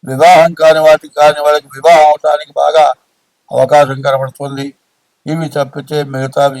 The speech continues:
ఏవి బాగాలేవు. వ్యాపారాలు అన్ని రకాలు, మరి రియల్ ఎస్టేట్, స్టాక్ మార్కెట్, విదేశీ వ్యాపారాలు, ఇళ్లకు సంబంధించిన వ్యాపారాలు, మరి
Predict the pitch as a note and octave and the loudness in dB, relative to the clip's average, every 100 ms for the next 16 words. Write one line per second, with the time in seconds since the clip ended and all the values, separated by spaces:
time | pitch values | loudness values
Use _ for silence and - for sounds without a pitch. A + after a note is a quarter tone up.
0 | C3 C3 B2+ B2+ C#3 C3 B2+ B2 _ _ | -16 -14 -8 -6 -4 -6 -10 -20 _ _
1 | _ _ _ _ _ - C#3+ D3 D3 D3+ | _ _ _ _ _ -4 2 2 4 4
2 | D#3 E3 D#3 D3 E3+ E3 D#3+ D#3 D#3+ C3+ | 4 4 2 0 0 0 2 0 0 -4
3 | _ _ _ _ _ _ _ _ _ _ | _ _ _ _ _ _ _ _ _ _
4 | _ - D3+ D#3 C#3 B2 C#3+ C#3+ D#3 D3+ | _ -4 -2 -2 -4 -8 -6 -2 0 -2
5 | - D#3 D3+ D3+ - C#3 C#3+ C#3+ D3 D3 | -6 -10 -10 -12 -6 -2 -2 -2 -2 -2
6 | C#3+ - _ _ _ _ _ _ - C#3 | -6 -20 _ _ _ _ _ _ -12 -8
7 | D3+ C#3 C#3 C#3 C#3 - D3 D3 D3 C#3 | -8 -8 -8 -2 -2 0 -2 0 -2 -2
8 | D3+ D3+ C3+ D3 D3 C#3+ - C#3+ D3 D3 | -6 -6 -8 -16 -16 -16 -18 -14 -6 -6
9 | D3 D3+ C#3+ C#3 E3 _ _ _ _ _ | -4 -6 -6 -10 -14 _ _ _ _ _
10 | _ _ - D3+ | _ _ -6 -4